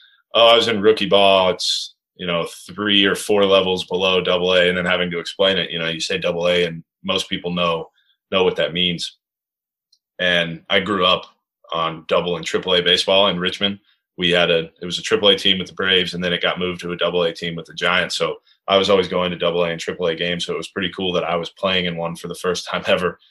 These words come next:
And it was a doubleheader in a game where it technically happened in May, I think.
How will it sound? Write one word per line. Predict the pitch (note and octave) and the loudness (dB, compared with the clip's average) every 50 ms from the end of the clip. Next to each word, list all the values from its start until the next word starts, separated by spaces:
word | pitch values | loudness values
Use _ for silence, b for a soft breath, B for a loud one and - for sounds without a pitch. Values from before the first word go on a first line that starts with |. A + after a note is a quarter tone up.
| b b b - | b b b -2
And | - G2 G2 | 0 2 2
it | F2 | 2
was | F2 F2+ F2 | 0 0 -2
a | E2+ | -4
doubleheader | D#2+ - G#2+ G#2+ A2+ - G2+ F#2+ F#2 G#2 G#2+ G#2+ _ _ _ _ _ _ _ _ - | 0 2 2 4 4 4 4 4 4 2 0 -2 _ _ _ _ _ _ _ _ -4
in | G2 G2 F2+ | -2 -2 -2
a | F2 | -2
game | E2 F#2 F#2 G2 F#2+ F#2+ F#2+ F#2+ F2+ F2 - _ _ _ _ _ _ _ _ _ _ | -2 0 2 2 2 2 0 0 -4 -8 -10 _ _ _ _ _ _ _ _ _ _
where | - F2+ F2+ F2+ F#2 F#2 F#2 F#2 F2 E2 - - | -4 0 0 2 4 4 4 4 2 0 -2 -8
it | F2+ F2 | -8 -6
technically | - - G#2+ G#2+ G#2 G2+ G#2+ F#2+ | 0 0 2 2 2 -2 -2 0
happened | F#2 G2 G2 - G2+ F#2 | 2 2 2 2 0 -4
in | F2+ E2+ E2 | -4 -4 -2
May, | F2 F2+ G2 A2+ A#2+ | 0 2 4 6 6
I | B2 B2 | 4 4
think. | B2 - C#3+ D3 D3+ D3+ - _ | 2 0 -2 -4 -4 -6 -10 _